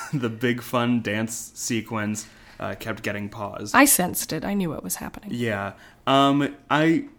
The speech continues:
Speaker 1: was very annoyed that there was a dance at the end.
Speaker 2: Did you see this in theaters?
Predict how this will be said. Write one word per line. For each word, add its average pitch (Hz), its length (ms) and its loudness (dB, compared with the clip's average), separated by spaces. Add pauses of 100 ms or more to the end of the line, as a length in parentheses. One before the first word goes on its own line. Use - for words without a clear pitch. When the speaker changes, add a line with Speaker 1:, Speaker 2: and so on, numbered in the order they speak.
(140)
Speaker 1:
was 143 220 2
very 123 340 2
annoyed 107 360 0
that 110 140 -4
there 104 100 0
was 107 160 -2
a 110 40 -2
dance 104 520 -6 (680)
at 110 200 -6
the 107 180 -2
end. 104 340 -8 (140)
Speaker 2:
Did 226 160 2
you 330 80 8
see 330 100 4
this 277 220 2
in 233 80 2
theaters? 247 440 -2